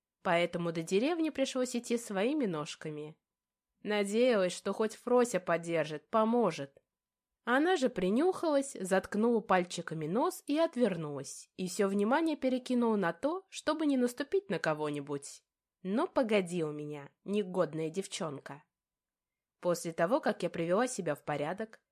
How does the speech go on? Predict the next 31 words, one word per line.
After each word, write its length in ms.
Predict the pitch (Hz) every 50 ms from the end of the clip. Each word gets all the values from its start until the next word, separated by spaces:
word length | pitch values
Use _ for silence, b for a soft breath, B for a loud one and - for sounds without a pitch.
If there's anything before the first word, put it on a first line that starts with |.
| _ _ -
нас 240 | 190 190 190 196
долго 340 | 190 220 269 311 302 269 262
благодарили. 840 | 202 196 196 208 214 220 214 247 254 247 220 185 170 156 139 143 160 - _ _ _ _ _ _ _ _ _ _ _
Даже 360 | - 151 156 156 160 160 160 151
сам 280 | - - 160 151 151
старейшина 760 | 151 - - 156 139 135 139 143 190 240 - - 262 226 175
снизошел 540 | 156 - 160 151 151 165 160 - - 180 165
до 100 | 160 151
того, 320 | 143 - 147 147 196 240 247
что 200 | - - - 240
пробубнил 640 | 240 240 247 220 240 240 208 202 220 226 233 226 -
«спасибо». 840 | - - - - 240 233 233 - - - 180 160 135 131 127 - - _ _ _ _ _ _ _ _ _ _
Это 320 | - 147 147 185 - 311 294
было 280 | 226 247 254 247 233
дороже 440 | 202 190 170 170 170 165 160 165 160
любого 360 | 165 160 147 151 143 143 139
подарка. 680 | 139 - 143 147 143 135 127 123 127 - - 131 139 156 _ _ _ _ _ _ _ _ _ _ _ _ _ _
Уговаривали 680 | - 165 170 180 185 208 285 330 349 320 262 269 262
остаться 400 | 247 247 247 - 262 254 247 254
на 140 | 254 269 285
праздник, 560 | 277 - 277 202 165 160 - 151 156 - - -
но 120 | 190 180
я 180 | 175 180 175 160
понимала, 580 | - 220 233 254 277 269 214 202 220 233 220
что 200 | - - - 208
и 80 | 220 220
так 240 | 226 285 294 - _
потратила 540 | 208 202 - 180 175 175 175 - 185 185
слишком 520 | 185 - - 208 226 233 226 - - 214 196
много 260 | 190 190 190 190 202
времени. 600 | 190 190 190 185 175 160 151 143 135 131 139 -